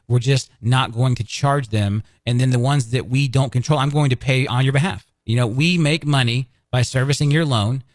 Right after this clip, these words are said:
and I'm going to basically advance money to bribe you to do business with me by paying all of your closing costs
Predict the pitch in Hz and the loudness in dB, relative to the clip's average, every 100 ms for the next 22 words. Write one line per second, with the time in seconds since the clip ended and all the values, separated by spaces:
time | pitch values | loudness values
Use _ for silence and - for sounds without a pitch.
0 | _ - 120 127 131 139 135 113 127 123 | _ -4 -2 0 0 -2 -2 -2 -2 -2
1 | 143 - 135 120 117 104 143 156 147 123 | -4 -2 -2 -2 -4 -2 0 0 -2 -2
2 | 120 110 113 127 104 127 139 165 160 151 | 0 0 0 -2 0 0 0 0 0 0
3 | 151 135 127 123 110 113 107 104 151 156 | 0 0 -2 -2 -2 0 0 -2 -2 0
4 | 139 147 117 120 185 175 151 131 113 107 | 0 0 0 -2 -2 -2 -2 -2 -2 -4
5 | - | -6